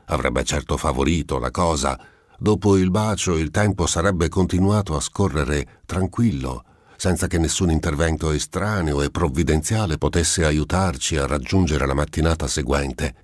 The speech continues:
Che cosa avrei dovuto fare in tal caso per riempire i minuti e le ore?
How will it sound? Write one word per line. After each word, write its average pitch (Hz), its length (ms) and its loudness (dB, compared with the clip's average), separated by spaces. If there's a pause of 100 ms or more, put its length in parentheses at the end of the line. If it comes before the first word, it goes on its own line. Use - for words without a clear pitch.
(440)
Che - 160 -2
cosa 120 240 0
avrei 92 220 2
dovuto 80 340 2
fare 65 360 -2
in 64 140 -6
tal 71 180 -2
caso 76 460 0 (240)
per 92 140 0
riempire 87 560 4
i 80 120 2
minuti 80 580 2
e 67 60 2
le 67 180 0
ore? 71 460 -4